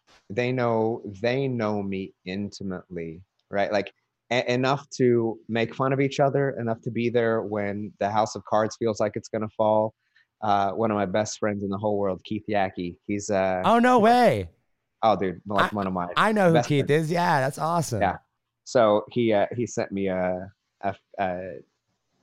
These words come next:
Speaker 1: video message the other day, like, a text,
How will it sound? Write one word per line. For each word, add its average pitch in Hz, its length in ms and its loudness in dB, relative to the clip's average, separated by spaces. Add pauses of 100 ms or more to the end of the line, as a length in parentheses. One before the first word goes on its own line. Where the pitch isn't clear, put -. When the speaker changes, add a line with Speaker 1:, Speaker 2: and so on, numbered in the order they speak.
(480)
Speaker 1:
video 98 360 -2
message 90 300 -6
the 95 80 0
other 90 140 -2
day, 90 240 -4
like, 85 160 -6
a - 40 -20
text, 90 360 -4